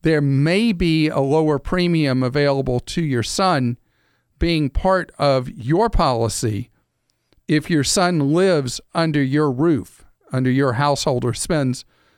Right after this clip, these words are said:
a substantial amount of time under your roof. But the auto insurance thing,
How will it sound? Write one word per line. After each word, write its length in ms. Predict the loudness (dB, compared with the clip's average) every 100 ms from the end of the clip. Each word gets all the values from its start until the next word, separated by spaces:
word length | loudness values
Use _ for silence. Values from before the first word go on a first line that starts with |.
| _ _
a 100 | -4
substantial 540 | -4 -4 -2 -2 0 -2
amount 260 | 0 0
of 120 | -2
time 560 | -4 -2 0 0 -2 -4 _ _ _
under 240 | -4 -2 0
your 240 | 2 0
roof. 420 | 0 -2 -4 -12 -20 _ _ _ _ -4
But 180 | -2
the 160 | 0 2
auto 240 | 2 2
insurance 540 | 0 0 0 0 -2 -4
thing, 480 | -2 0 0 -2